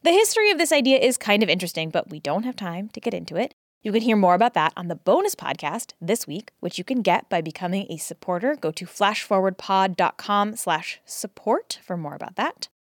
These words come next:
But in the last ten years or so, the idea of a digital twin has become trendy. It's kind of a buzzword,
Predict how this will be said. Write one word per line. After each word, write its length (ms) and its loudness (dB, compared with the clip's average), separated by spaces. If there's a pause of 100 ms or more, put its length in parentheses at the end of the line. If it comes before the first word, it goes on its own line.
(580)
But 240 4
in 80 2
the 80 4
last 260 4
ten 180 2
years 220 4
or 80 4
so, 380 4
the 100 6
idea 340 6
of 140 4
a 60 6
digital 480 2
twin 460 2
has 260 2
become 600 -2 (120)
trendy. 520 -8 (440)
It's 220 0
kind 320 4
of 60 6
a 100 4
buzzword, 500 2